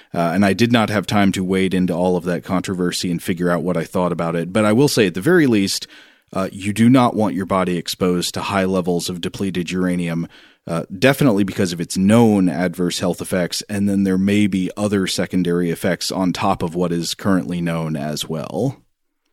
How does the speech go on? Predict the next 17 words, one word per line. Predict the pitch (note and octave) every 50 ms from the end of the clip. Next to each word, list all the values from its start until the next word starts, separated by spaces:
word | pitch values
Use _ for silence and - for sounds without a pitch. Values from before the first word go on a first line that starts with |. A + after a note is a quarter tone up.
| _ -
But | B3+ A#3 D#3+ G#2+ -
like | C3 B2+ A#2 - -
most | C#3 C3+ C3 - - -
things, | G#2 G2 F2+ F2+ F2+ F2+ - - - - _
uh, | G2 G2 F#2 F#2 F2+
the, | E2+ F2+ F#2+ F#2 F#2 E2+
the | D2+ F#2+ F2+ -
toxicity | - A#2 G2+ - - - D3+ C#3 - - C3 A#2+ A2 G#2
of | F#2+ E2+
depleted | F#2+ - - A2 G#2 F#2+ G2 F2+ -
uranium | F#2+ F#2+ G2 F#2 F2+ F2+ F2+ F2 F2 E2+ E2 E2+ D#2
depends | C#2 F#2+ G2 F2+ - - B2 A2 G2+ G2 F#2 F#2
on | F2+ F2 F2
dosage | E2 F#2 F2 E2+ - - F2 - F#2
over | E2 - C#2 C#2
time. | - F2 D#2+ C2 G1+ - D2 D#2+
So | - - F2+ E2 D#2+ D#2+